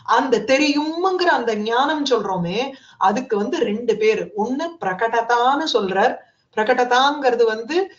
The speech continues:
அஹ், அத்வர மீமாம்சகா or பாட்ட மீமாம்சகாலோட ஒரு, அஹ், அஹ், சம்யா, நாமன்க்ளேச்சர். தார்க்கிகனோட மதத்தின்படி சம்பித்தின்னு சொல்றான். சம்பித்திங்கிறது அனுவியவசாயம்னு, it is also another name.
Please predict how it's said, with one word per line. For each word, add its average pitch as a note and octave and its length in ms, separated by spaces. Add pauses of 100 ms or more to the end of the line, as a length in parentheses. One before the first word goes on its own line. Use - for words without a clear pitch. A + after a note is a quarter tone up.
(220)
அஹ், A3+ 260
அத்வர G#3 340
மீமாம்சகா A3 560 (120)
or F3+ 160
பாட்ட G#3+ 340
மீமாம்சகாலோட G#3+ 880 (280)
ஒரு, F#3 240 (460)
அஹ், F3 400 (100)
அஹ், E3+ 280 (880)
சம்யா, B3+ 320 (260)
நாமன்க்ளேச்சர். A#3 920 (920)
தார்க்கிகனோட C4 680
மதத்தின்படி G3 840 (260)
சம்பித்தின்னு B3 760
சொல்றான். F3+ 340 (140)
சம்பித்திங்கிறது A#3+ 880 (460)
அனுவியவசாயம்னு, B3+ 1700
it A3+ 100
is G3 140
also G#3 300
another F#3+ 320
name. F3+ 280